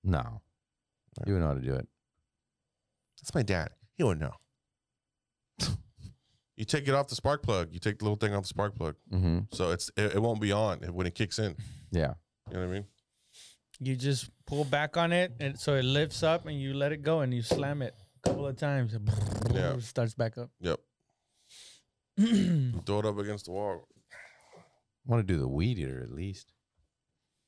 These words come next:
Speaker 3: The weed eater?
Speaker 1: Yeah, instead he just gave me scissors and a ruler, and he's like, "Go cut the ground out."
Speaker 2: Is there anything more relaxing than, like, edging up your lawn?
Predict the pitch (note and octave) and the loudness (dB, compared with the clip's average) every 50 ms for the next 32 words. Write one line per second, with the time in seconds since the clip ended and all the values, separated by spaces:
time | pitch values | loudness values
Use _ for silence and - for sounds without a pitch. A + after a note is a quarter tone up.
0 | _ _ _ _ _ _ _ _ _ _ _ _ _ _ _ _ _ _ _ - | _ _ _ _ _ _ _ _ _ _ _ _ _ _ _ _ _ _ _ -8
1 | A2 A2 G#2+ A2 B2 B2+ C3+ C3+ C#3 C#3+ D3 D3 C#3+ - _ _ _ _ _ _ | -4 0 2 4 4 6 6 6 4 2 0 -2 -6 -10 _ _ _ _ _ _
2 | _ - - F2+ D#2+ D2 - - F#2+ F2 F2+ F2+ F2+ E2+ F#2 F#2+ F2 E2 D#2 - | _ -2 0 2 2 2 2 0 0 0 2 0 -2 0 2 2 2 2 2 0
3 | - - F2+ F2 E2+ E2+ D#2 C#2+ D2+ C#2+ C2+ C2+ C#2+ D2+ D#2+ D#2 D2 C2+ C2 B1+ | 2 2 2 2 2 0 0 0 0 0 0 0 2 2 2 0 0 -2 -4 -6
4 | B1 A#1 A1+ A#1 - - - - - F2 - - B1+ C#2 A#1+ A#1 B1+ A#1+ A#1+ B1+ | -6 -8 -8 -10 -8 -10 -10 -8 -8 -10 -10 -10 -10 -8 -8 -6 -6 -8 -10 -10
5 | B1 F2+ A2 A2 C#3+ D#3+ F3+ E3+ D#3+ D3+ C#3 B2+ B2+ C3 B2+ A#2 G#2+ F#2 E2 E2+ | -8 -4 -2 0 0 2 2 2 2 2 2 0 0 0 0 0 -2 -2 -4 -4
6 | F2+ F2+ F2 - - F2+ E2+ E2 D#2+ D#2 E2 E2 D#2+ D#2+ D#2+ D#2 - - _ _ | -4 -4 -4 -6 -8 -6 -6 -6 -6 -6 -6 -6 -6 -8 -8 -10 -14 -20 _ _
7 | _ _ _ _ _ _ _ _ _ - E2 E2 D#2+ E2 E2+ D#2+ D#2+ D2+ - - | _ _ _ _ _ _ _ _ _ -6 -6 -6 -4 -4 -6 -4 -6 -6 -6 -8
8 | D#2+ D#2 D#2+ D#2+ D#2+ D#2+ D#2+ | -10 -8 -8 -8 -8 -8 -10